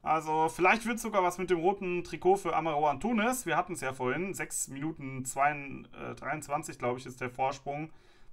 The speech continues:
den Chris Froome gegenüber dem Portugiesen hat. Der kann durchaus noch bröckeln. Also da ist noch nichts gesagt. Pozzatos Attacke ist auch relativ gut bisher. Zwei, fast drei Minuten Vorsprung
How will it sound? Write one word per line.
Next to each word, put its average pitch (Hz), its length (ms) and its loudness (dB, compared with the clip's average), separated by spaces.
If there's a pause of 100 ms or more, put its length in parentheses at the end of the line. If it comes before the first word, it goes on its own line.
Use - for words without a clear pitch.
(120)
den 127 180 2
Chris 139 220 -6
Froome 147 320 -6
gegenüber 127 340 0
dem 123 100 2
Portugiesen 123 580 0
hat. 196 320 6 (1000)
Der 113 120 4
kann 160 200 10
durchaus 214 280 6
noch 233 160 4
bröckeln. 202 440 6 (260)
Also 123 220 0
da 135 120 4
ist 151 100 0
noch 160 80 -4
nichts 156 140 -6
gesagt. 160 480 2 (420)
Pozzatos 214 560 6
Attacke 214 340 2
ist - 240 0
auch 190 360 4
relativ 233 480 2
gut 226 260 -2
bisher. 254 640 2
Zwei, 151 720 2
fast - 320 -2
drei 135 180 4
Minuten 202 320 0
Vorsprung 214 600 -2